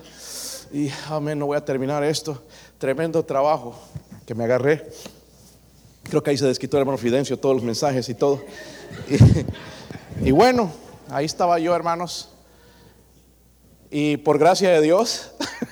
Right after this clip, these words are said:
<laughs> se rompió el machete eléctrico.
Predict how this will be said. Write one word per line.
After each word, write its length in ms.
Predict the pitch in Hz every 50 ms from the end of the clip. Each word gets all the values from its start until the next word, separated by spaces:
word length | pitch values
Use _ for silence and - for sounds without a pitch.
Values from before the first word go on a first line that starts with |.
| - -
<laughs> 520 | - - - - - - - - - - -
se 220 | - - 208 180
rompió 460 | 170 180 190 180 - 254 262 262 247
el 320 | 220 180 160 151 143 104 80 - - - - - - - - -
machete 600 | 160 160 165 - - 247 247 - 202 185 - - -
eléctrico. 520 | 170 170 214 247 247 214 175 - - 190